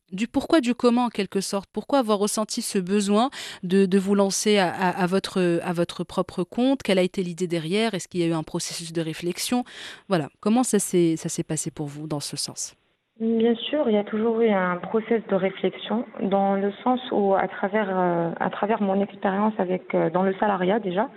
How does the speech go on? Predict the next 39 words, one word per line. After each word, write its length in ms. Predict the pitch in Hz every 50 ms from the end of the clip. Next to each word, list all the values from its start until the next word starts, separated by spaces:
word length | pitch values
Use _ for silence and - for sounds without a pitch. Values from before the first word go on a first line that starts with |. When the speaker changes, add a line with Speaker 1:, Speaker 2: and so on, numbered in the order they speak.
| -
Speaker 1:
Mm. 40 | 202 190 180 170 175 175 - - _ _ _ _ - -
Speaker 2:
euh, 380 | 202 196 190 185 185 180 180 190 - - - - - - -
il 60 | 208
y 60 | 214
a, 100 | 208 208 208 208 - - - _ _ _
on 160 | - 226 233
est 100 | 240 247
toujours 300 | 247 - 247 240 269 247
affronté 800 | 220 208 - - - 220 208 214 214 - 233 226 233 233 220 208
et 40 | 202
confronté 600 | 202 - 220 220 220 - 220 214 - 214 247 240 -
à 220 | - 196 190 190 185 -
plusieurs 400 | - 220 214 196 202 220 214 202
défis, 560 | 180 196 185 190 - - 233 240 247 247 220
à 100 | 190 185 180
plusieurs, 680 | - - 202 208 190 208 208 202 202 196 180 - 185
euh, 220 | 185 180 180 180 180 180 - - - - - - - - - _ -
euh, 160 | - 190 185 180
à 100 | - -
plusieurs 440 | - - 220 214 233 220 202 190 190
heures 180 | 226 226 208 196
de 100 | 185 196
travail, 760 | 190 - - 196 190 175 190 220 220 220 220 220 214 196 185
à 80 | 185 180
plusieurs, 720 | - - - 214 208 196 196 208 208 208 202 190 180 -
euh, 280 | 185 190 185 185 180 175 175 - - - - - - - - - - - -
à 80 | 214
plusieurs 340 | 208 - - 220 240 254 - -
contraintes, 520 | - 240 226 214 - - 233 220 240 247 220
j'ai 80 | 208
envie 260 | 208 202 202 190 190 202
de 40 | -
te 100 | - 202
dire, 280 | 190 185 190 214 247 247 - - -
mais 340 | 214 208 202 214 220 226 233
Speaker 1:
Mm. 40 | 233
Speaker 2:
aussi 420 | 220 214 220 - - - 240 233 - -
c'était 260 | - 214 - - 214
plus 240 | - - - 247 240